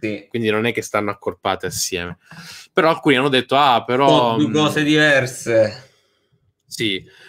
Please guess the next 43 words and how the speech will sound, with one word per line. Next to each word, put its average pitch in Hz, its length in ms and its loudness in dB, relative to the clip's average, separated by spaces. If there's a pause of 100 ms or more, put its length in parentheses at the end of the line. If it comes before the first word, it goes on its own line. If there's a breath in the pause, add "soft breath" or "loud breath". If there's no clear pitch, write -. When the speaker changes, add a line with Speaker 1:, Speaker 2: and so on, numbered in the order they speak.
(140)
Speaker 2:
No, 131 260 2
eh, 113 60 0
però 131 300 2
il 113 680 -14
discorso 120 460 -4
che 131 60 -2
hanno 135 120 -2
fatto 135 260 -4
molti 131 480 -2
è, 120 140 2
"Ah, 120 260 2
però 123 220 0
queste 123 280 -6
pagine 117 440 -2
hanno 110 200 -6
rovinato 104 520 -4
il 95 80 -8
finale", 123 540 -2
che 101 80 0
già 113 100 -2
il 131 80 -2
finale 113 320 -2
per 104 120 -6
molti 104 460 -6
faceva 98 280 -8
schifo. 90 440 -12 (440 loud breath)
"Hanno 113 180 2
rovinato 110 380 2
il 101 60 -4
finale, 139 640 0
ma 104 120 -4
non 104 140 -8
vuol 107 160 -8
dire 113 220 0
niente, 147 300 -2
tutto 104 240 -8
quello 107 220 -2
che 104 100 -4
è - 20 -4
stato 107 280 -8
fatto 104 320 -4
è 123 60 2
inutile". 117 760 -4